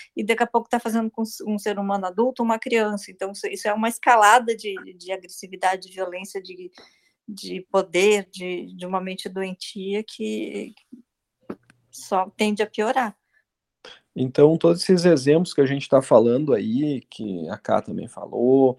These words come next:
Speaker 2: que a gente tem colocado, eh, nada mais são do que as possibilidades que essa tecnologia pode oferecer.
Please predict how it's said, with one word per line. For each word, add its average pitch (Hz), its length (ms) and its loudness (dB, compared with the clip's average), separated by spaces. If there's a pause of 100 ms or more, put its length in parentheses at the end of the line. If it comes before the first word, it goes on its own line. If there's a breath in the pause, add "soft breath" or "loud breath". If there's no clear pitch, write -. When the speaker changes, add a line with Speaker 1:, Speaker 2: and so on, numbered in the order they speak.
(320 loud breath)
Speaker 2:
que - 80 -4
a 113 40 2
gente 131 220 -4
tem 127 140 2
colocado, 123 840 4 (300 soft breath)
eh, 120 560 -2 (180)
nada 151 320 2
mais 160 220 0
são 151 360 0
do 156 120 -2
que - 200 -8
as 139 160 -4
possibilidades 185 1120 2
que - 100 -6
essa 165 160 -2
tecnologia 151 640 -2
pode 131 280 2
oferecer. 127 580 -6